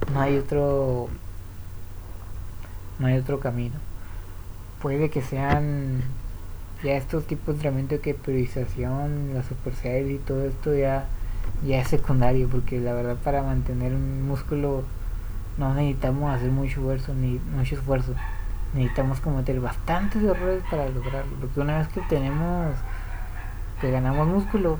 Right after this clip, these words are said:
para perderlo, bueno, para perderlo tenemos que hacer muchas cosas mal, y para mantenerlo es bastante sencillo si lo vemos de esta manera. Así que no hay, no hay que preocuparnos mucho, pero tampoco hay que ir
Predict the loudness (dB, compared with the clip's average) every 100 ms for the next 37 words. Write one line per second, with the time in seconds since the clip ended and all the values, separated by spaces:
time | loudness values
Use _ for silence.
0 | -2 -2 -2 -2 0 2 2 2 0 0
1 | 0 0 0 -2 0 0 0 0 0 2
2 | 4 4 2 2 2 2 4 4 6 6
3 | 6 6 6 6 6 4 2 0 0 2
4 | 2 2 0 -2 -4 -2 0 2 4 4
5 | 4 4 4 4 4 4 4 2 2 2
6 | 4 2 2 2 2 2 2 2 2 0
7 | 0 0 0 2 2 2 2 2 2 2
8 | 0 0 0 0 0 0 -2 -2 -2 -2
9 | -2 -2 -2 0 0 -2 0 0 0 0
10 | 0 2 2 0 0 0 0 -2 -2 -2
11 | 0 -2 -2 -2 -4 -6 -6 -6 -6 -6
12 | -6 -2 0 2 2 0 0 0 2 2
13 | 2 2 2